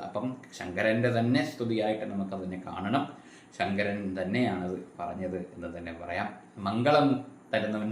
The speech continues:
ശങ്കരൻ, അഥവാ കനകധാര തരുന്നത് ശങ്കരൻ തന്നെയാണ് എന്ന് പറയാനും സാധിക്കും. അപ്പം ഇതാണ് നമ്മുടെ പത്താമത്തെ, പത്താമത്തെ ശ്ലോകമാണ് എന്ന് ഞാൻ വിശ്വസിക്കുന്നത്. പത്താമത്തെ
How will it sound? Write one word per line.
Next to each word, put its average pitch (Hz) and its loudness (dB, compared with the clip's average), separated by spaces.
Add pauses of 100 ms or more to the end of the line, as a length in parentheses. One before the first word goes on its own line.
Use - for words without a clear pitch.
(120)
ശങ്കരൻ, 101 0 (120)
അഥവാ 95 -6
കനകധാര 98 0 (120)
തരുന്നത് 98 0
ശങ്കരൻ 101 -4
തന്നെയാണ് 101 -4 (600)
എന്ന് 98 0 (500)
പറയാനും 95 2 (180)
സാധിക്കും. 117 2 (600)
അപ്പം 95 -8 (280)
ഇതാണ് 104 2 (180)
നമ്മുടെ 98 0 (760)
പത്താമത്തെ, 107 2 (160)
പത്താമത്തെ 95 0
ശ്ലോകമാണ് 98 0
എന്ന് 95 -6
ഞാൻ 90 -4 (320)
വിശ്വസിക്കുന്നത്. - -6 (120)
പത്താമത്തെ 107 0